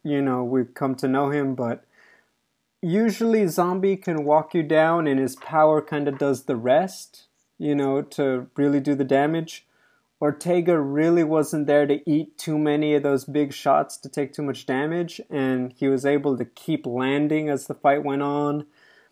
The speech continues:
And really just, I can't say enough good things. He looked like a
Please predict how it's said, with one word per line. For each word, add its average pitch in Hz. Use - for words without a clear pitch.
And 139
really 180
just, 139
I 151
can't 151
say 156
enough 147
good 143
things. 165
He -
looked 143
like 135
a 131